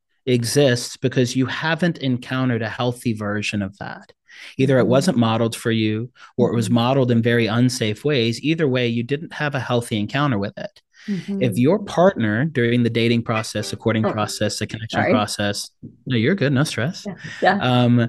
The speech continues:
Speaker 2: Can you say that
Speaker 1: every,
Speaker 2: again?
Speaker 1: uh,
Speaker 2: If your partner?
Speaker 1: Yeah,
Speaker 2: Thank
Speaker 1: that's
Speaker 2: you.
Speaker 1: okay. Um, so if we understand that your partner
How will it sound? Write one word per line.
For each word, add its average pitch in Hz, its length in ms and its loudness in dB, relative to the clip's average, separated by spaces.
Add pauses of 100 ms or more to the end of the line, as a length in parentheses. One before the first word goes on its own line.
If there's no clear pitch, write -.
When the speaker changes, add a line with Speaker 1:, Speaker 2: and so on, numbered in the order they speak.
(140)
Speaker 2:
Can 226 160 4
you 240 60 2
say 247 180 8
that 208 160 6
Speaker 1:
every, - 140 8
Speaker 2:
again? 120 240 4
Speaker 1:
uh, 180 100 0
Speaker 2:
If - 60 -12
your 175 160 6
partner? 180 640 0 (560)
Speaker 1:
Yeah, 113 300 -2 (220)
Speaker 2:
Thank 185 120 0
Speaker 1:
that's 123 140 0
Speaker 2:
you. 120 60 4
Speaker 1:
okay. 117 280 -4 (680)
Um, 120 420 4 (300)
so 139 260 4
if 120 100 0
we 175 120 4
understand 143 840 2 (420)
that 123 140 4
your 139 160 4
partner 160 760 -2